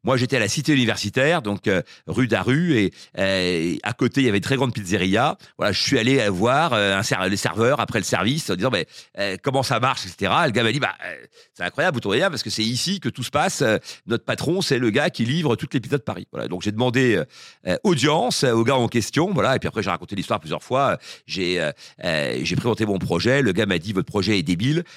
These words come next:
mais vous êtes tellement sympathique que je vais vous aider. » Voilà, <laughs> et donc, euh, ça a démarré comme ça. Et, et en fait, très vite, donc, j'ai compris que, bah, quand tu crées du lien, quand tu te mets en situation, on revient à la mise en situation. C'est-à-dire que là, je,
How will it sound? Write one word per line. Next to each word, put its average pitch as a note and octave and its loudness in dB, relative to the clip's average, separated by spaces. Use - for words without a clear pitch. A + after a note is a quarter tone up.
mais B2 2
vous A2+ 2
êtes A#2+ 0
tellement C3 2
sympathique A2+ -2
que A#2 0
je G2 -2
vais B2 2
vous G#2+ 0
aider. » F2+ -2
Voilà, E2 0
<laughs> - -10
et B2+ -8
donc, F3 -2
euh, C#3 0
ça - -2
a A#2 2
démarré B2 2
comme G2+ -2
ça. E3 0
Et, A#2 0
et A2+ 0
en A2 2
fait, D3+ -2
très - 0
vite, F3+ -2
donc, A#2 -2
j'ai B2 2
compris D#3 0
que, B2+ 2
bah, F#2+ -4
quand D3 -2
tu - -4
crées C3+ 0
du A#2 0
lien, D3 2
quand D#3 -2
tu - -4
te C3+ -4
mets C#3+ 0
en C3+ 2
situation, C#3 2
on D3 4
revient D3 2
à D3+ 4
la C3 4
mise A#2+ 2
en A2+ 2
situation. C#3+ 0
C'est-à-dire A2 0
que A2+ 2
là, C#3 0
je, A#2 -2